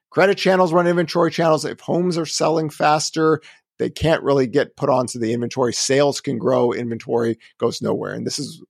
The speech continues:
the whole fight against the mortgage rate lockdown premise about this, which some people are finally coming into my corner that are giving up because inventory picked up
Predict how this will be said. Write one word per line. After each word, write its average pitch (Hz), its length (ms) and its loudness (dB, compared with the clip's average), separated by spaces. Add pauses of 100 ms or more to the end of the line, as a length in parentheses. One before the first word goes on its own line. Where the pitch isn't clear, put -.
the - 100 -4
whole 151 160 4
fight 156 300 2
against 131 320 -2
the 131 60 -2
mortgage 123 360 0
rate 123 220 -2
lockdown 127 560 0 (360)
premise 135 540 -2
about 123 320 -2
this, - 380 -4 (300)
which 156 280 0 (220)
some 160 380 0
people 165 340 0
are 143 100 4
finally 143 460 -2
coming 139 340 -4
into 139 260 -2
my 131 200 -2
corner 131 400 -2
that 120 160 0
are 117 100 -2
giving 131 420 -2
up 127 360 0
because - 420 -6 (680)
inventory 240 540 2
picked - 320 -6
up 110 220 -2